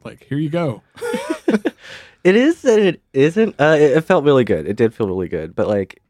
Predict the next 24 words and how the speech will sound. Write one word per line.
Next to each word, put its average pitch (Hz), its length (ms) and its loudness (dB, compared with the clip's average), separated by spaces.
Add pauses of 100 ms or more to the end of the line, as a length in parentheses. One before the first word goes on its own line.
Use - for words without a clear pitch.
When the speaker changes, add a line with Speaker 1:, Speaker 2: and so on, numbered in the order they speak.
(220)
Speaker 2:
at 113 80 -8
the 127 80 -2
same 135 240 0
time, 117 260 0
it's 104 200 -2
not 127 400 -2
that 104 320 -2
different 127 400 -6
from, 117 460 -2 (200)
you 95 100 -10
know, 98 120 -2
playing 101 260 -6
in 104 100 -4
a 95 60 -4
band 95 400 -8 (380)
of 92 120 -14
just, - 220 -16
like, 87 280 -10
Speaker 1:
Mm-hmm. 131 420 -6 (120)
That's 135 300 -16
true. - 180 -20
Speaker 2:
I'm, 104 380 -2 (400)
I 98 140 -2
have, 101 240 -2